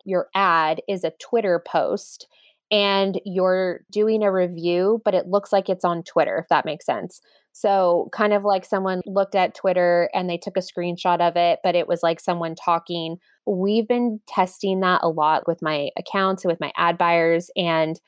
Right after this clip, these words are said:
for some reason, those seem to resonate with people. I think because it just looks really organic and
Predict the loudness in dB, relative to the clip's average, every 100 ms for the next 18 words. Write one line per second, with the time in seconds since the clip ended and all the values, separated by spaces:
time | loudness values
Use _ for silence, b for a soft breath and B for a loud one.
0 | _ _ _ _ _ -2 0 2 0 2
1 | 2 2 2 2 2 0 2 2 0 -2
2 | 0 0 0 0 0 0 0 -4 -4 -6
3 | -4 0 2 2 2 0 2 0 0 -2
4 | 0 -2 0 -4 -4 -4 0 2 2 0
5 | -2 -4 -4 0 0 0 -4 -20 _ 0
6 | 2 4 4 2